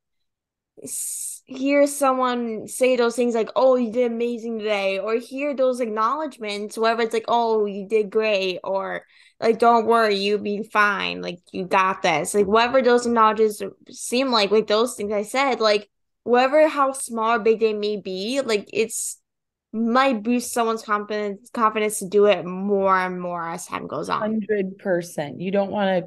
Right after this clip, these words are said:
Speaker 2: critique someone's art in a negative way. Like, there is
Speaker 1: Mm.
Speaker 2: definitely a way to give constructive criticism when it's necessary, but it's not always necessary. People's
Speaker 1: Mm-hmm.
Speaker 2: art
Speaker 1: It's
Speaker 2: is
Speaker 1: not always
Speaker 2: people's art.
Speaker 1: necessary.
Speaker 2: Yeah.
Speaker 1: Because, like, you,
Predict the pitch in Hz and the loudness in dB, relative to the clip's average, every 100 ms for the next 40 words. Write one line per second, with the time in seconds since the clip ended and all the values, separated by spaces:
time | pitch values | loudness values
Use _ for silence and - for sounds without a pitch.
0 | - 175 170 185 175 - 196 170 170 170 | -4 -6 -4 -8 -8 -6 -4 -2 -4 -2
1 | 170 165 160 170 165 160 160 160 151 156 | 2 2 2 -2 -2 -2 -2 -2 -4 -4
2 | 151 - - - - 202 196 196 190 247 | -6 -6 -12 -20 -4 0 2 4 4 4
3 | 196 175 - 233 233 220 196 185 180 180 | 2 0 -4 -8 -4 0 2 2 0 -4
4 | - 180 170 - 170 170 175 170 175 165 | -4 -4 -2 -2 -2 -2 -4 -2 -4 -4
5 | 170 175 180 170 - _ - 170 208 226 | -4 -4 -4 -6 -10 _ -6 2 6 6
6 | 202 175 175 190 196 170 - - 185 180 | 6 2 0 2 2 0 -6 0 0 0
7 | 196 190 175 151 165 254 - - 196 190 | -2 0 0 0 2 2 0 -2 -2 -2
8 | - 196 196 196 185 175 175 170 175 156 | -2 -2 -2 -4 -6 -6 -8 -4 -2 -2
9 | 143 - - 214 233 240 208 190 190 190 | -4 -14 -10 -2 0 2 2 2 2 2
10 | - 240 233 220 214 214 190 196 190 170 | 2 -6 4 4 4 4 2 0 -2 -2
11 | 165 190 - - 60 240 _ _ _ 196 | -2 -6 -8 -10 -12 -14 _ _ _ -2
12 | 175 277 285 294 285 254 269 | 4 6 6 6 4 4 2